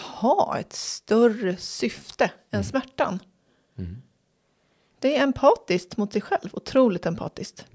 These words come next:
Speaker 1: Och det var det jag kände också i situationen där. Att jag liksom så här, kan jag vara så empatisk och så kärleksfull mot mig själv?
Speaker 2: Ja.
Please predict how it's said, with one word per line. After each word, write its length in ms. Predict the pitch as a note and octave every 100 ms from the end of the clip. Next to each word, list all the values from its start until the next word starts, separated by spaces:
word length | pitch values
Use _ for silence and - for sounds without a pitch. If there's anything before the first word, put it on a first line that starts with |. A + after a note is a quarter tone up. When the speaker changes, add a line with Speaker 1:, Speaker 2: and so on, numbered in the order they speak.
| C#3 -
Speaker 1:
Och 120 | - G#3
det 80 |
var 140 | A#3 A#3+
det 260 | A3+ A3+ G#3
jag 200 | G#3+ A3
kände 340 | - A#3+ A#3+
också 200 | A#3+ -
i 20 |
situationen 540 | G#3+ G#3+ A3 B3+ A#3+ F#3+
där. 220 | F#3+ G3+ - _ _ _ _ _ _ _
Att 240 | G3+ G#3 -
jag 260 | G3 F#3+ - _
liksom 300 | G#3 - G3+
så 120 | -
här, 180 | G3 A3
kan 300 | - - A3+
jag 100 | A3
vara 360 | G#3+ A3+ A3 A#3+
så 260 | - - G#3
empatisk 840 | B3+ B3 A3+ - - - - -
och 60 | -
så 160 | - G3
kärleksfull 480 | F#3+ F#3 - G#3
mot 160 | G#3 F#3+
mig 80 | -
själv? 200 | - F#3+ -
Speaker 2:
Ja. 160 | -